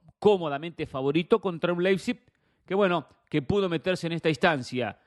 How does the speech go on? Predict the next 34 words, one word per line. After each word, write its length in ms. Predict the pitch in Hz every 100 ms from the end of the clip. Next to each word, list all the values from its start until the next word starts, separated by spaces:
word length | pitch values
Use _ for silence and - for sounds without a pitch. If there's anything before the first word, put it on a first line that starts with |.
| _ _
sin 220 | - 151
sobrarle 420 | 156 165 185 175
mucho 640 | 165 202 202 202 208 - _ _ _
en 120 | -
el 120 | 151 143
grupo 300 | 160 165 160
donde 280 | 160 165
casualmente 480 | 156 151 135 151 160
compartía 480 | 147 131 131 143 143
con 160 | 139 131
el 80 |
Real 340 | 113 127 127 123
Madrid. 360 | 120 113 98 - _ _
El 100 | -
City 220 | 120 160
favorito 420 | 156 127 147 151 165
para 160 | 131
llegar 240 | 120 131 143
a 40 |
los 100 | 131
cuartos 240 | 160 170
de 80 | 180
final 400 | - 175 208 - _ _
y, 60 | 143
bueno, 320 | 147 117 101
ver 240 | 117 147 160
qué 120 | 165
pasa. 500 | 143 131 - 101 85 _ _ -
No 160 | 139
tendrá 300 | 147 131 143
que 100 | 135
tener 280 | 127 131 139 -
mayores 460 | 127 131 151 139
inconvenientes 680 | 131 123 117 127 127 120 -